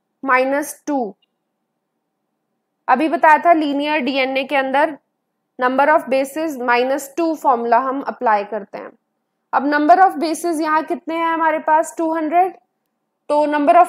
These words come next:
phosphodiester bond कितने हो जाएंगे, टू हंड्रेड माइनस टू यानी वन नाइंटी एट।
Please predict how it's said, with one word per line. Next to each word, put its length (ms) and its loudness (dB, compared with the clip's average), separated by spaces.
phosphodiester 920 2
bond 340 0
कितने 260 -8
हो 140 -4
जाएंगे, 380 -4
टू 260 -4
हंड्रेड 300 -2
माइनस 460 -4
टू 200 -4
यानी 340 -2
वन 200 0
नाइंटी 680 -6
एट। 200 -12